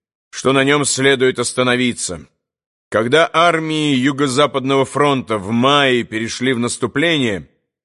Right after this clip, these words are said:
увенчавшееся огромным успехом, разгромом нескольких австрийских армий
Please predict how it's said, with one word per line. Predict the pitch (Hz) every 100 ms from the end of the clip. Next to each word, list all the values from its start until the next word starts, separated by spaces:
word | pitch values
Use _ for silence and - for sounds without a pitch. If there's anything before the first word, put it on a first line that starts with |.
| _ -
увенчавшееся | 98 110 - 135 127 - 131 120 123 120
огромным | 127 113 131 147 170 165 156 151
успехом, | 151 - - 160 151 127 104 87 76 _ _ -
разгромом | 101 135 113 107 151 175 165 143 120 120
нескольких | 143 - 139 113 127 123
австрийских | 127 - 139 151 123 - 135 131
армий | 147 127 110 87